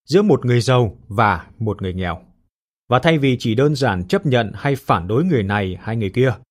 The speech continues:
tôi đã cố suy nghĩ nhiều hơn, so sánh và lựa chọn cho chính mình.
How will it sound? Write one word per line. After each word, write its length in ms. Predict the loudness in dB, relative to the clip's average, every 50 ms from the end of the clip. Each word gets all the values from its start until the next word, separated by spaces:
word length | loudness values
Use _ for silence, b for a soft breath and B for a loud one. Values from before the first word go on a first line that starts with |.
| _ _ _ _ _
tôi 140 | 0 2 2
đã 140 | 2 0 0 2
cố 240 | 4 4 4 4 2
suy 220 | 0 -2 0 0 2
nghĩ 200 | 2 0 0 0
nhiều 280 | 0 2 2 2 2
hơn, 300 | 2 2 2 2 0 -2 -6 -14 _
so 240 | -10 -6 -4 -2 -2
sánh 360 | -2 -2 -4 -4 -2 -4 -6 -8 B B B
và 160 | 0 0 2
lựa 220 | 4 4 2 2 0 0
chọn 280 | 0 0 0 0 -2
cho 120 | -4 -4 -4
chính 220 | -2 -2 -2 -2
mình. 160 | -2 -2 -4